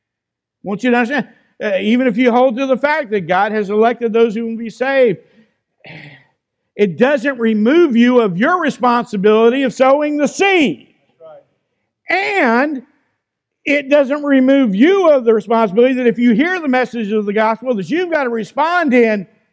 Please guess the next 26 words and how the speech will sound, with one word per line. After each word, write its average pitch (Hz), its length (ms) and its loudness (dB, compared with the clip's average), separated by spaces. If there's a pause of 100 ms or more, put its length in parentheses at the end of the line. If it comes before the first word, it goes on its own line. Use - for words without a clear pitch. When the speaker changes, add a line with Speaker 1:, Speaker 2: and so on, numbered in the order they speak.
(540)
Speaker 1:
faith, 330 480 -4 (880)
repentance, 311 960 -4 (400)
surrender. 330 840 -2 (920)
Uh, 165 640 0
remembering, 202 640 -2 (200)
"That's 127 180 -8
all 156 380 0
the 233 100 0
working 226 420 -2
of 220 120 -2
God, 262 280 -2
and 147 60 -12
I'm 139 140 -6
thankful 165 320 -6
for 311 320 -4
that." 196 260 0 (160)
All 240 80 0
right, 294 200 -2 (220)
now, 269 300 -4 (140)
so 247 160 2
the 233 140 2
sower 349 520 -2
went 302 180 -2
out 269 320 -4
to 262 120 -10
sow 254 880 0